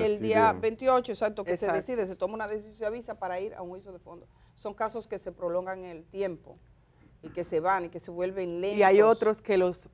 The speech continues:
Speaker 3: que están paralizados en estos momentos porque se suspenden una y otra vez las audiencias, por ejemplo, el mismo caso Antipulpo y demás.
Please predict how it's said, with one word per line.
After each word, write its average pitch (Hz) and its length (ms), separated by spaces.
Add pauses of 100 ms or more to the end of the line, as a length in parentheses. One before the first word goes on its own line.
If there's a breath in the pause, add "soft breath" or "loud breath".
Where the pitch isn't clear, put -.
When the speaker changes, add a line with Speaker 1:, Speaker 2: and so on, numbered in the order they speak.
(120)
Speaker 3:
que - 140
están 175 240
paralizados 196 580
en 185 100
estos 190 200
momentos 208 520
porque 185 360
se 180 120
suspenden 185 680
una 170 280
y 165 80
otra 170 220
vez 165 180
las 160 180
audiencias, 175 460
por 151 160
ejemplo, 156 300
el 156 80
mismo 156 400
caso 156 260
Antipulpo 196 840 (260 soft breath)
y 165 80
demás. 143 540